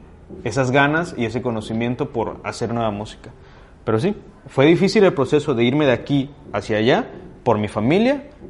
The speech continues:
pero yo sabía que era lo mejor y fue difícil empezar de cero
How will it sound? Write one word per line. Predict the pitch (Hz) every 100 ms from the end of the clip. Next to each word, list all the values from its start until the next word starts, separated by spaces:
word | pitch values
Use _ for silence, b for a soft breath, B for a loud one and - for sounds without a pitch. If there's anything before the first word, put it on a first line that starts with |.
| -
pero | 110
yo | 113
sabía | 117 127 123
que | 127
era |
lo | 120
mejor | 110 107 190 247 - - - - - - -
y |
fue | 113 117
difícil | 123 117 120 120
empezar | 107 92 95 - 120 131
de | 117
cero | - 104 110 101